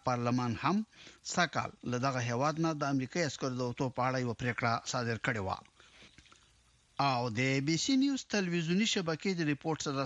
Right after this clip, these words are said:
سم، د امریکا د فضایي پلټنې ادارې ناسا او د اروپا د فضایي ادارې ساينسپوهانو په ګډه د پنجشنبه په ماښام د لمر د سترګې تر ټولو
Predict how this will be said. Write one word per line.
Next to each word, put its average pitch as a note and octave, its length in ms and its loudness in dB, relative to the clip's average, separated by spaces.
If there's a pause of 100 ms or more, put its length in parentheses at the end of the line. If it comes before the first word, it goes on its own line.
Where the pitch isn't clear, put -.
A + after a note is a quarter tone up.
سم، F#3+ 180 2 (160)
د F3+ 160 0
امریکا D#3 340 0 (160)
د C#3+ 120 -6
فضایي C#3 300 0 (100)
پلټنې D3 460 0 (120)
ادارې C3+ 680 0
ناسا C3 380 2 (340)
او C#3+ 80 4 (120)
د - 20 0 (140)
اروپا C3 320 0 (440)
د C#3 140 4 (140)
فضایي D3 340 0 (160)
ادارې B2+ 380 2 (240)
ساينسپوهانو C#3 760 2
په A#2+ 60 -4 (100)
ګډه F3 220 2 (220)
د C3 180 -2
پنجشنبه C#3+ 500 0
په B2 140 0
ماښام A#2+ 420 0 (320)
د A#2 140 0
لمر D#3 320 2
د E3 180 -2
سترګې E3+ 360 -2 (120)
تر B2+ 160 -6 (100)
ټولو E3 260 2